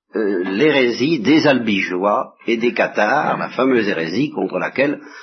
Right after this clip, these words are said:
saint Dominique a lutté toute sa vie, et contre laquelle, ben, je pense que l'ordre de saint Dominique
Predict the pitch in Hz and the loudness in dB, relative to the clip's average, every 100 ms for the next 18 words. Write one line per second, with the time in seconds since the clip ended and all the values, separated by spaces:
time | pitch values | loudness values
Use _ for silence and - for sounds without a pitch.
0 | - - 120 101 82 82 101 - - 98 | -20 -6 -2 -2 -2 -2 -4 -4 -4 -4
1 | - 98 101 101 - 131 - 65 - 127 | -2 -4 -2 -4 -2 -4 -4 -6 -6 -8
2 | - - - - 147 131 123 110 90 - | -10 -18 -6 0 2 4 2 2 0 2
3 | 131 139 - - - - 104 - - - | 2 0 -4 -10 -8 -4 -4 -6 -10 -4
4 | 110 - - 90 127 143 107 92 117 113 | -4 -4 -6 2 2 4 0 -2 0 0
5 | 90 82 104 - | 2 0 -2 -6